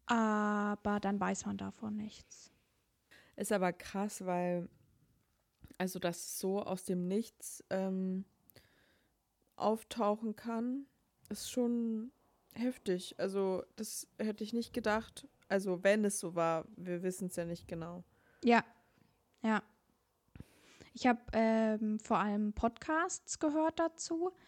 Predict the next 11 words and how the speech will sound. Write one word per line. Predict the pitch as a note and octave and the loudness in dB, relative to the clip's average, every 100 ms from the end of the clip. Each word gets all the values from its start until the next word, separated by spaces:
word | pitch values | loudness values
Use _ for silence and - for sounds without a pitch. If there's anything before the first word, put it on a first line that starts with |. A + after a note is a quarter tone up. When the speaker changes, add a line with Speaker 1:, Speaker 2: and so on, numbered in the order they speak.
| - - - - _ _ | -20 -20 -20 -20 _ _
Speaker 1:
und | - B3+ B3 A#3 A3 A3 G#3+ - | 2 4 6 4 4 4 2 0
eben | G#3 G#3 G#3 G3+ | 0 0 0 -2
so | G3 | -2
ein | F#3+ | -2
bisschen | G3 - G3+ F#3+ | -4 -4 -6 -4
was | F#3+ G3 | -4 -4
auf | G3 | -2
YouTube | A3+ A3+ C#4 - | -2 -2 -4 -4
angeschaut. | C4 C4+ C4 - C4+ C#4+ - - - _ _ - | -2 -2 -2 -2 -2 -2 -4 -20 -20 _ _ 2
Und | A#3 A#3 A3 A3 - | 4 6 4 2 -2
es | - - - | -4 -2 -2